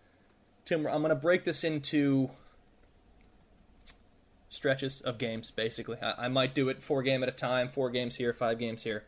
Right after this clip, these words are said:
So, and then at the end, uh, do a little over-under analysis on, uh, what the line currently is and what we think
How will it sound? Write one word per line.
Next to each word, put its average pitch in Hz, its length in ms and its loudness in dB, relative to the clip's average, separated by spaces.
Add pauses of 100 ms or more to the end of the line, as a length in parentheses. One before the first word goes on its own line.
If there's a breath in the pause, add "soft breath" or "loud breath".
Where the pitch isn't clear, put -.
(760 loud breath)
So, - 840 -2
and 139 120 0
then 175 80 2
at 202 120 0
the 165 100 4
end, 139 480 2
uh, 127 300 2
do 139 160 2
a - 20 6
little 135 220 4
over-under 131 500 0 (680 loud breath)
analysis 113 720 -4 (100)
on, 107 280 -8
uh, 104 180 -6
what 117 240 -6
the 113 100 -4
line 135 360 0
currently 135 360 -4
is 117 240 -2
and 110 120 -12
what 131 200 -4
we 147 180 -6
think 120 260 -8